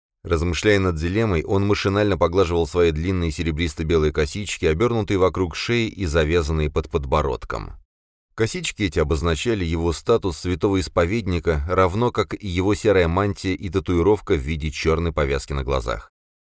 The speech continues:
Правда, не то чтобы кто-то обращал на него хоть какое-то внимание. На другом конце двора бушевало шумное празднество. Из пирамиды откупоренных бочонков рекой лился эль.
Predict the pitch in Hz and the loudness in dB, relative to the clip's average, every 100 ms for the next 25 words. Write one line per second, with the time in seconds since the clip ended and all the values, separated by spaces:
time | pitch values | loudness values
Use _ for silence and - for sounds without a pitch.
0 | _ - 175 127 110 117 170 160 - 107 | _ 2 2 2 -2 0 -2 -2 -2 -2
1 | 104 - 131 110 90 92 - 110 95 90 | -4 2 4 6 6 6 6 2 2 2
2 | 92 95 104 87 - 92 110 98 90 101 | 4 4 2 -2 -2 0 0 2 0 0
3 | 110 104 73 58 50 - _ 82 82 85 | 0 0 0 -4 -10 -16 _ -2 0 2
4 | 87 82 78 87 73 73 87 87 78 - | 2 2 0 0 0 2 2 2 0 0
5 | 80 95 87 78 - 101 92 87 87 87 | 2 4 2 -2 -2 0 2 0 0 2
6 | 95 98 73 73 65 - 58 52 - - | 4 4 2 -4 -6 -8 -8 -8 -12 -8
7 | 98 - 82 76 87 110 85 80 85 78 | -8 0 0 2 0 0 0 0 0 -4
8 | - 117 95 87 85 73 78 82 - 127 | -4 -2 0 0 0 0 0 0 2 0
9 | 117 90 - 73 71 120 107 78 95 - | 0 -2 -2 -4 -2 0 0 0 -2 -2
10 | 90 - 82 71 53 - | -2 -2 -4 -4 -6 -14